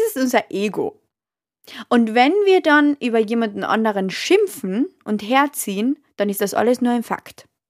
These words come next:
Dann ist das alles nur, <laughs> ich muss grad so lachen, weil,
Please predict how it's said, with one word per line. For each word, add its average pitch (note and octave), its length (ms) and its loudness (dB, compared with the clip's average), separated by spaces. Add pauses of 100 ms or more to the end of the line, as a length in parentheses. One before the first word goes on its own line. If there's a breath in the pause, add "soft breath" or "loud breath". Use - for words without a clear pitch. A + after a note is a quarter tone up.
(600 loud breath)
Dann A#3 140 2
ist B3+ 160 0
das B3 200 -6
alles D4+ 340 4
nur, C#4+ 160 6 (120)
<laughs> - 120 -2
ich - 80 -8
muss B3+ 280 -2
grad - 340 -4
so C4+ 400 -2
lachen, A3+ 440 2
weil, G#3+ 180 2